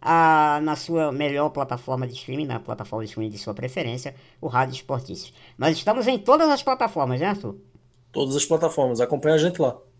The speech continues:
Speaker 1: É isso. E também, é, galera, é, fica um recadinho aqui, siga lá,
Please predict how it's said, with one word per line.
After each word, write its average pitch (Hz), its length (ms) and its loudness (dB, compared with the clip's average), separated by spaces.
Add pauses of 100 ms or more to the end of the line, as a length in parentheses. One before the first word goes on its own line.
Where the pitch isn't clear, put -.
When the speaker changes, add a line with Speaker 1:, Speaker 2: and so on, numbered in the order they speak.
(140)
Speaker 1:
É 101 120 -4
isso. 101 360 -10 (260)
E 190 100 0
também, 285 380 4 (140)
é, 165 680 6
galera, 120 420 -2 (320)
é, 110 380 -2
fica 180 240 -8
um - 20 -4
recadinho 269 380 2
aqui, 226 220 -8
siga 285 420 0
lá, 226 320 4